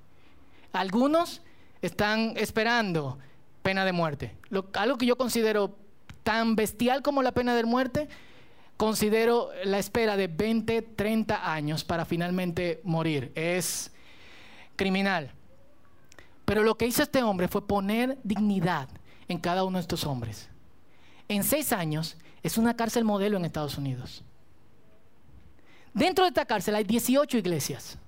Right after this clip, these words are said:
Hay veinticinco pastores de entre los prisioneros.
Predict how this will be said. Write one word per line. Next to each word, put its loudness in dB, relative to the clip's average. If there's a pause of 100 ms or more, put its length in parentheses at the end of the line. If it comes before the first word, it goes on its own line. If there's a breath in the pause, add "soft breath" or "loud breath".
(3000 soft breath)
Hay 2
veinticinco 2
pastores 2
de 0
entre 0
los 2
prisioneros. -2